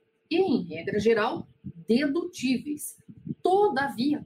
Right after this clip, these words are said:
pronto, aí já matou tudo, né, Carol? Veio todavia, porém, contudo, matou tudo que ele falou de bom antes.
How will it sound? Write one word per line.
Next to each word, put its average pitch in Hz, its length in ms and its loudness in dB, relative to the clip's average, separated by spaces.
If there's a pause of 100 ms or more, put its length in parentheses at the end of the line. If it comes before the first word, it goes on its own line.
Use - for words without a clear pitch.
pronto, 202 360 -2
aí 247 240 -2
já 359 160 -4
matou 311 340 -4
tudo, 240 240 2
né, 220 140 2
Carol? 185 420 -4
Veio 277 360 -2
todavia, 247 760 0
porém, 226 500 4
contudo, 285 520 2
matou 294 460 -2
tudo 311 280 -10
que - 80 -12
ele 254 100 -6
falou 240 320 2
de 233 100 6
bom 233 300 2
antes. - 380 -10